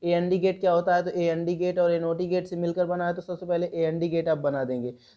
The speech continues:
तो एएनडी गेट बनाने के लिए मैंने आपको बताया था एएनडी, D for dot, यहाँ से क्या पता चलता है? D for dot यानी कैपिटल डी बना दीजिए। बस जो आपका एएनडी गेट होगा वो बन के तैयार हो जाएगा। तो यहाँ पे मैंने कैपिटल डी बना दिया। अब इसके बाद मैंने बताया था इसमें दो या दो से अधिक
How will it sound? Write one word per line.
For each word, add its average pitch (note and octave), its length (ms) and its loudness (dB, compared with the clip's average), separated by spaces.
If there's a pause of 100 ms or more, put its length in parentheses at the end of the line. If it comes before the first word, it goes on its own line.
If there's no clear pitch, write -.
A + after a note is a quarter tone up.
(100)
तो - 60 -8
एएनडी F#3 500 2
गेट F#3+ 220 2
बनाने F3+ 340 0
के F3+ 80 -2
लिए F3+ 160 0
मैंने F3+ 240 -2
आपको F3 220 -4
बताया F3 260 0
था F3+ 140 0 (120)
एएनडी, F3 640 2
D F3 260 -2
for F3 240 0
dot, D#3 340 2
यहाँ D#3+ 140 -4
से F3 100 -20
क्या F3+ 120 -2
पता F3+ 220 -6
चलता F3+ 260 -4
है? E3 60 0
D E3+ 180 -2
for F3 200 -2
dot E3 200 0
यानी F3+ 180 -2
कैपिटल F#3 480 -2
डी F3+ 100 2
बना E3 260 -2
दीजिए। F3 420 0 (300)
बस F3+ 140 0
जो F#3 100 0
आपका F#3 440 0
एएनडी F3+ 520 0
गेट F3+ 200 0
होगा E3+ 200 2
वो F3 100 6
बन F3 200 -4
के F3 80 -2
तैयार F3 320 0
हो F3 80 2
जाएगा। E3+ 240 2
तो F3 100 -6
यहाँ E3 160 -2
पे E3+ 100 -6
मैंने E3+ 220 -2
कैपिटल E3+ 380 -4
डी E3 100 0
बना E3 260 -2
दिया। F3 260 0 (300)
अब F#3 120 0
इसके F#3 180 0
बाद G3+ 160 4
मैंने G3 200 2
बताया F#3+ 220 0
था F#3+ 80 -4
इसमें F#3 260 -2
दो F#3 180 2
या F#3+ 120 2
दो F3+ 140 0
से F#3 280 -6
अधिक F3+ 380 0